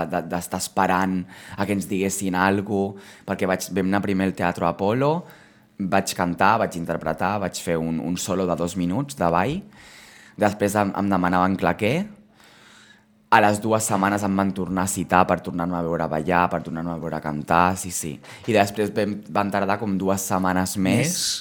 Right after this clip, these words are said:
Speaker 1: en dir-nos qui, qui érem els seleccionats, o sigui, va ser un procés d'un mes sencer. Sí, bueno, llavors m'agafen a Fama amb la Coco, amb la Coco
Speaker 2: Comín.
Speaker 1: Comín.
Speaker 2: Que anava a preguntar per això, eh? Què tal és Coco Comín?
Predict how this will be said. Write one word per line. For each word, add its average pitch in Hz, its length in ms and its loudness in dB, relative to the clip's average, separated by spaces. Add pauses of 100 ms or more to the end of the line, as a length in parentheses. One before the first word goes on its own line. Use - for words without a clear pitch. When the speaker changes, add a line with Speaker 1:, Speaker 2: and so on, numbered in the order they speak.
(640)
Speaker 1:
en 104 220 6
dir-nos 101 480 0
qui, 98 200 -2 (160)
qui 101 140 0
érem 95 180 2
els 107 140 -4
seleccionats, 87 640 -2
o 82 40 -8
sigui, 80 240 -6
va 80 120 -2
ser 92 120 -6
un 90 100 -6
procés 90 360 -8
d'un 98 120 -4
mes 87 240 0
sencer. 78 440 -6 (800)
Sí, - 180 2
bueno, 117 220 4
llavors 104 280 2
m'agafen 92 400 2
a 101 60 2
Fama 113 300 0
amb 147 100 -2
la 101 140 -2
Coco, 95 360 -6
amb 87 120 -4
la 85 140 2
Coco 98 400 2
Speaker 2:
Comín. 123 280 8
Speaker 1:
Comín. 147 340 4 (460)
Speaker 2:
Que - 80 -6
anava 135 140 6
a - 20 0
preguntar 147 300 2
per 117 80 0
això, 110 200 0
eh? 139 140 0
Què 208 140 4
tal 180 180 6
és 143 180 4
Coco 123 280 2
Comín? 127 320 2